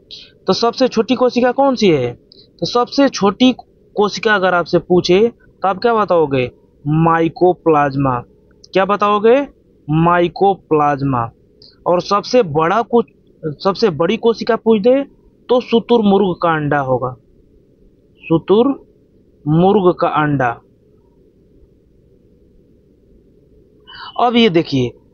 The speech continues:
अब बोलोगे कि सबसे बड़ी कोशिका यानी कि कोशिका क्या होती है? शुतुरमुर्ग का अंडा। यानी कि कोशिका क्या करती है? हमारे स-, आंखों से दिखाई देती है। ये बिल्कुल नहीं है। शुतुरमुर्ग का अंडा तो दिखता है बड़ा सा,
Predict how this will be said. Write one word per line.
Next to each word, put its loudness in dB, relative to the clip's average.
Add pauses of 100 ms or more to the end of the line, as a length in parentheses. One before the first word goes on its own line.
अब 0
बोलोगे 4
कि 0
सबसे 0
बड़ी 0
कोशिका 0
यानी 0
कि -8
कोशिका 0
क्या -6
होती 0
है? 4
शुतुरमुर्ग 0
का 0
अंडा। -2
यानी 0
कि -4
कोशिका -2
क्या 0
करती -2
है? 0
हमारे -2
स-, -6
आंखों 0
से -4
दिखाई 0
देती -2
है। -8 (320)
ये 4
बिल्कुल 0
नहीं -2
है। -12 (320)
शुतुरमुर्ग 0
का -2
अंडा -2
तो -4
दिखता -2
है 2
बड़ा 0
सा, -4